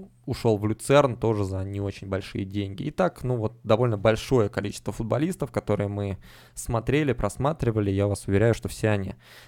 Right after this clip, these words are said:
известны, все они на карандаше. Просто, ну, и стоят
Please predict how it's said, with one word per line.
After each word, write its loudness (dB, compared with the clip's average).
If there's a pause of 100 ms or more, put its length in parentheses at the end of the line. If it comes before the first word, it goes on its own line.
(140)
известны, 0
все -6
они -2
на -4
карандаше. 0 (300)
Просто, 2
ну, 0
и -2
стоят 6